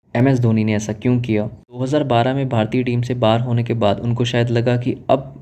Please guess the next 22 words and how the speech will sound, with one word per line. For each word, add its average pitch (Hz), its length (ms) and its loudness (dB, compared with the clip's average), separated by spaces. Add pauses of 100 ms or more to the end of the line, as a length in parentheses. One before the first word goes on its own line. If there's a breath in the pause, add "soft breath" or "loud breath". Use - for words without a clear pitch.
भारतीय 107 400 -2
टीम 110 220 0
में 113 220 -2
वापस 117 480 0
होना 101 220 -2 (360)
बहुत 101 220 2
मुश्किल 101 420 -4
है, 107 200 -2 (400 loud breath)
तो - 60 -8
उन्होंने 143 560 2 (560 loud breath)
आईपीएल 127 500 2
में 117 160 0
खेलना 107 320 -2
शुरू 117 260 -2
किया। 113 320 -2 (240)
आईपीएल 120 500 2
में 139 200 -2
उन्होंने 120 560 0 (160)
केकेआर 127 600 0
की 127 240 -6 (200)
कमान 107 340 0
संभाली, 117 460 0